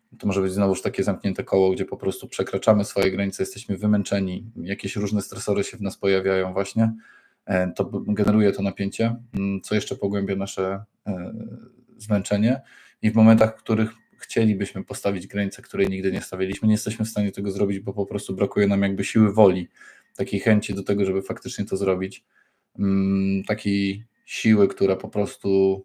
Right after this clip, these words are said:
kurde, wiesz, da nam takie poczucie, że tutaj chcę postawić tę granicę i zrobię to, jestem zdeterminowany do tego, a nie takie: "No, dobra, to, no, jaki to ma sens, dobra, już tam kit z tym, chcę mieć święty spokój".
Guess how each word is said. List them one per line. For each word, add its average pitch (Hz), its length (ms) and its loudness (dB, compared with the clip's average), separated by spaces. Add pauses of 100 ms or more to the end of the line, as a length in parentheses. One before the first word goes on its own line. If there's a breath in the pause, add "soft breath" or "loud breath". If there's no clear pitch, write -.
(140)
kurde, 98 460 0
wiesz, 95 340 -4
da 98 140 0
nam 95 240 -4 (180)
takie 127 220 -8
poczucie, 101 360 -6
że 90 180 -4 (280)
tutaj 113 300 8
chcę 117 200 0 (220)
postawić 101 480 4
tę 98 80 -6
granicę 90 420 -6
i 95 40 -2
zrobię 98 360 4
to, 95 140 -2
jestem 92 300 -2
zdeterminowany 98 760 0
do 90 100 -8
tego, 98 320 -6 (480 loud breath)
a 104 100 4
nie 101 140 4
takie: 95 320 -2
"No, 113 480 2 (120)
dobra, 98 340 -8
to, - 140 -20 (100)
no, 87 360 -16
jaki - 240 -20
to 85 100 -20
ma 82 100 -14
sens, 92 320 -10
dobra, 92 280 -4
już 92 140 -10
tam 90 260 -10 (120)
kit - 200 -8
z - 60 -14
tym, 90 240 -2
chcę 92 220 -10
mieć 90 140 -12
święty - 280 -12
spokój". - 380 -8